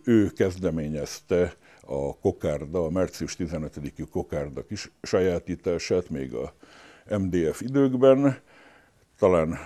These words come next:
emlékszik, vagy idősebbek emlékezhetnek rá, hogy akkor még májusban, júniusban is hatalmas kokárdákat viseltek a politikai jobboldalon az emberek, és ezt nagyon,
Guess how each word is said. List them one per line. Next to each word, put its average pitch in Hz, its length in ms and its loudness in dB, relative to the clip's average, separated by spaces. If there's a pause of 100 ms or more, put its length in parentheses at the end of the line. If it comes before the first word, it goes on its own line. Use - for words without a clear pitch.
(120)
emlékszik, 117 760 2
vagy 65 160 -6
idősebbek 76 680 -4
emlékezhetnek 76 920 -6
rá, 104 140 2
hogy 92 200 -2
akkor 76 380 -6
még 76 160 -8
májusban, 78 840 -4
júniusban 78 720 -4
is 73 120 -10
hatalmas 73 540 -6
kokárdákat 69 800 -8 (480)
viseltek 71 640 -6 (320)
a 64 380 -10 (140)
politikai 71 500 -6
jobboldalon 131 720 2 (240)
az 98 160 -4
emberek, 98 560 0 (600)
és 156 180 -2
ezt 170 180 4
nagyon, 98 500 6